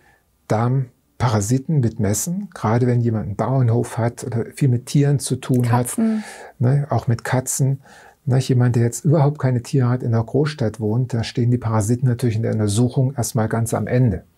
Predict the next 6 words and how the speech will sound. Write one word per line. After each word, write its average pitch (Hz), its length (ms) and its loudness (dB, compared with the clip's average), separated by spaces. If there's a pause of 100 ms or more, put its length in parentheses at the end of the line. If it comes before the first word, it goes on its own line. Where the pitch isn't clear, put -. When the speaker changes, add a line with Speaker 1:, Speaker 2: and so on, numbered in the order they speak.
(100)
Speaker 2:
Mhm. 180 360 -6 (260)
Speaker 1:
Nicht? 143 280 -2 (460)
Aber 113 320 2
kommt 113 280 -2
jemand, 110 600 -2
ähm, 110 400 -2